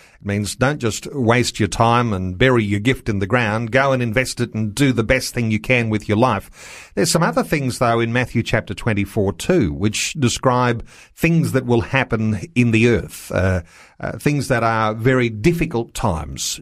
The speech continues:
challenges, things that will shake the earth. Uh, and sometimes I get this, I'm sus-,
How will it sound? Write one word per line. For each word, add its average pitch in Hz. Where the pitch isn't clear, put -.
challenges, 120
things 139
that 123
will 107
shake -
the 127
earth. 101
Uh, -
and 135
sometimes 110
I -
get 185
this, 131
I'm -
sus-, -